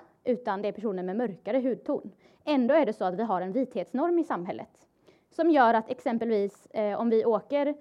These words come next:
till delar av Asien så kan man köpa hudblekningsmedel. Eh, vanliga hudkrämer, eh, solskydd och så vidare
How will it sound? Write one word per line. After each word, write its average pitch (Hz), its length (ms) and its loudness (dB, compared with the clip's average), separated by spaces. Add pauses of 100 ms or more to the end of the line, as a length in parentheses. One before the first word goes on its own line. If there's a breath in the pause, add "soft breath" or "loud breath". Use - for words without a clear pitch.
(380 soft breath)
till 220 220 -2
delar 202 240 2
av 190 100 0
Asien 226 540 0
så - 140 -12
kan 226 120 -4
man 220 100 -2
köpa 190 360 -4
hudblekningsmedel. 202 1120 -4 (300)
Eh, 208 160 -2
vanliga 247 580 4 (220 soft breath)
hudkrämer, 208 920 -2
eh, 196 420 -2
solskydd 220 500 -4
och 214 60 -6
så - 80 -12
vidare 202 240 -4